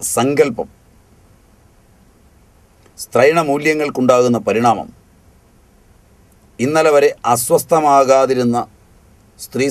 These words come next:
സമൂഹത്തെ വളരെയധികം അസ്വസ്ഥമാക്കിയിട്ടുണ്ട്. ഭർത്താവ്, മക്കൾ, കുടുംബം, നാട്, പ്രകൃതി,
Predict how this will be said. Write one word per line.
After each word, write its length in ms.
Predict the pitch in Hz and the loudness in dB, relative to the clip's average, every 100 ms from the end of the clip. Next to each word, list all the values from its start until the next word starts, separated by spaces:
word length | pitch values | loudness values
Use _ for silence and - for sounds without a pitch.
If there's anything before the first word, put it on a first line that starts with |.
| 127 | -2
സമൂഹത്തെ 420 | 135 131 120 117 104 | -2 0 0 0 -2
വളരെയധികം 460 | 113 127 101 107 98 | -2 -4 -6 -6 -8
അസ്വസ്ഥമാക്കിയിട്ടുണ്ട്. 920 | - 131 - 98 85 - 65 - - _ _ _ _ _ _ _ _ _ _ _ _ _ _ _ _ _ _ _ _ _ _ _ _ _ _ _ _ _ _ _ _ _ _ _ _ _ _ _ _ _ _ _ _ - | -10 -12 -10 -10 -10 -12 -20 -20 -20 _ _ _ _ _ _ _ _ _ _ _ _ _ _ _ _ _ _ _ _ _ _ _ _ _ _ _ _ _ _ _ _ _ _ _ _ _ _ _ _ _ _ _ _ -6
ഭർത്താവ്, 500 | 120 123 143 143 127 113 _ _ _ _ - 117 | -4 2 4 4 2 -2 _ _ _ _ -4 -2
മക്കൾ, 280 | 117 147 120 - _ _ _ _ | 0 -2 -2 -4 _ _ _ _
കുടുംബം, 380 | 123 135 143 139 - _ _ _ _ _ _ _ _ _ 110 123 | -2 -2 2 0 0 _ _ _ _ _ _ _ _ _ -4 0
നാട്, 340 | 127 135 135 117 _ _ _ _ _ _ _ _ _ _ _ _ _ _ _ _ - | 2 2 0 -2 _ _ _ _ _ _ _ _ _ _ _ _ _ _ _ _ -2
പ്രകൃതി, 400 | 120 151 143 | -2 -2 -4